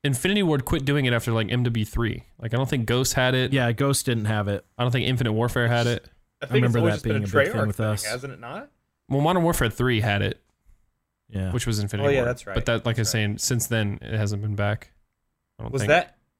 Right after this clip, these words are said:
Speaker 3: Infinity Ward, or was
Speaker 1: That was
Speaker 3: that,
Speaker 1: Infinity Ward.
Speaker 3: uh,
Speaker 2: That was Infinity Ward.
Speaker 3: I thought that was Raven's first game.
Speaker 1: Raven,
Speaker 3: Or they just
Speaker 1: Raven,
Speaker 3: did that.
Speaker 1: Raven and Sledgehammer
Speaker 2: Raven
Speaker 1: used to
Speaker 2: helped.
Speaker 1: help
Speaker 2: Yeah.
Speaker 1: with the games, both games.
Speaker 3: Oh, okay.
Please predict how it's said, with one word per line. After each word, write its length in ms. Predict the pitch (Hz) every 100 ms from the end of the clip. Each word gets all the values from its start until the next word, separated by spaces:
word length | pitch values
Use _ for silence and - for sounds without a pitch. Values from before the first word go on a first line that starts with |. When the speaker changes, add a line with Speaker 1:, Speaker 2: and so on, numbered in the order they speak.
| _ _
Speaker 3:
Infinity 400 | 139 135 139 156
Ward, 320 | 170 175 185
or 120 | 170 139
was 120 | 120
Speaker 1:
That 120 | 131
was 100 | 139
Speaker 3:
that, 60 | 139
Speaker 1:
Infinity 240 | 117 104
Ward. 200 | 101 110
Speaker 3:
uh, 300 | 120 117 113
Speaker 2:
That 100 | 123
was 140 | 123
Infinity 420 | 110 - 101 98 98
Ward. 340 | 98 98 - - _ _ _ _ _ _ _ _ _ _
Speaker 3:
I 60 | 170
thought 220 | - 202
that 160 | 180 185
was 220 | 160 -
Raven's 400 | 139 175 180 131
first 300 | - 113 -
game. 120 | - 92 87 _ _ _
Speaker 1:
Raven, 480 | 98 123 147 180 202
Speaker 3:
Or 40 |
they 40 | 135
just 100 | 131
Speaker 1:
Raven, 280 | 160 180 208
Speaker 3:
did 80 | -
that. 40 | 143
Speaker 1:
Raven 400 | 175 208 226 226
and 320 | 170 156 143
Sledgehammer 580 | - 156 156 147 135 127
Speaker 2:
Raven 80 | 127
Speaker 1:
used 200 | 135 139
to 80 | 131
Speaker 2:
helped. 440 | - 135 113 -
Speaker 1:
help 100 | - - _ _ _ _
Speaker 2:
Yeah. 180 | 135 120
Speaker 1:
with 100 | 107
the 60 | 113
games, 280 | 113 120 -
both 260 | 127 123
games. 400 | 120 110 127 - _ _ _ _ _ _ _ _
Speaker 3:
Oh, 300 | 120 110 92 -
okay. 300 | - 92